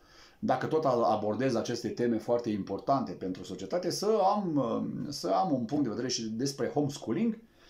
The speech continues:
pentru că un punct de vedere al meu, zice doamna respectivă, ar ajuta pe cei care militează pentru homeschooling în România. Nu știu în ce măsură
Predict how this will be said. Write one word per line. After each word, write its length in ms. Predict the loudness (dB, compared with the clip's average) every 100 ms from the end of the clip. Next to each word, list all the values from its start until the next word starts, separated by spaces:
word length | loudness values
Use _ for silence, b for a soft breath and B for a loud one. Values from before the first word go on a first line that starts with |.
| B B B B -20 -12 -4
pentru 260 | -2 -2
că 120 | 4
un 240 | 6 6 4
punct 180 | 2 2
de 60 |
vedere 200 | 4 4
al 140 | 4 6
meu, 200 | 4 4
zice 320 | 2 2 4
doamna 280 | 4 4 2
respectivă, 800 | -2 -6 -2 0 4 4 4 4
ar 160 | 4
ajuta 800 | 4 4 2 4 6 6 2 -4
pe 140 | -2 0
cei 260 | 2 0
care 280 | 2 2 2
militează 540 | 2 2 0 0 0 0
pentru 260 | -2 -2
homeschooling 520 | -2 -4 0 0 2
în 80 | 2
România. 320 | 2 2 2 2
Nu 120 | 2
știu 140 | 2
în 60 | 0
ce 80 | 0
măsură 440 | -2 -2 -2